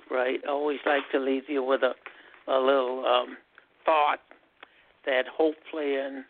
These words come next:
prayerfully will be, uh, beneficial, and, uh, <laughs> at least, if nothing else, <laughs> gives you something to,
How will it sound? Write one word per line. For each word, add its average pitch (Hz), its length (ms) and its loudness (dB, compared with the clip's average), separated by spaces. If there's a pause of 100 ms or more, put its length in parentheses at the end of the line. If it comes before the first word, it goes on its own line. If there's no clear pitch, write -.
(360)
prayerfully 139 760 2
will 127 220 -6
be, 127 280 -4 (560)
uh, 120 260 -2 (760)
beneficial, 143 840 0 (540)
and, 131 420 -2
uh, 131 220 6
<laughs> - 680 0
at 131 80 0
least, 156 400 0
if 147 220 -2
nothing 151 420 -2
else, 143 280 2 (300)
<laughs> - 0 - (1400)
gives 160 180 0
you 160 100 2 (100)
something 147 500 -2 (120)
to, 131 220 -4